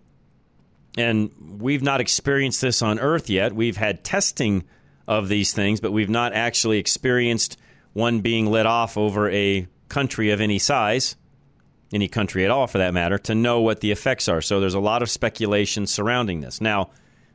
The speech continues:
my thought is, when something is detonated above the Earth's atmosphere, will we hear it? Um, maybe.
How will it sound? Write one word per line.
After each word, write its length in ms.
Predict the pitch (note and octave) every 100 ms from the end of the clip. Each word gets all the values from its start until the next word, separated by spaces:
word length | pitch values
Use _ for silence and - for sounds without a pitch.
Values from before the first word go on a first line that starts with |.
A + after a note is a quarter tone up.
| -
my 240 | A#2+ D#3+
thought 320 | - A2+ G2+
is, 340 | F#2 G2 A2+ - _ _ _ _ _ _ _
when 140 | G#2+ G#2+
something 360 | D#3+ C#3 D3
is 160 | B2+ G2+
detonated 720 | C3+ C#3+ B2+ A#2+ A#2+ A#2 A2+ -
above 540 | G2 F2+ B2+ C#3 B2+
the 180 | A#2+ B2
Earth's 360 | A2 B2+ B2 -
atmosphere, 840 | A#2+ B2+ A2+ G#2 - G2+ G2 G2 G2 _ _ _ -
will 320 | A2 C3+ C3
we 200 | B2+ A#2
hear 320 | - C3+ G#2+
it? 240 | D2+ - - _ -
Um, 560 | A#2+ C3 B2+ B2 A#2 - _ _ _ _ _ _ _ - - _ _ _ -
maybe. 720 | A2 A#2+ C3+ D#3+ E3 G#3+ F3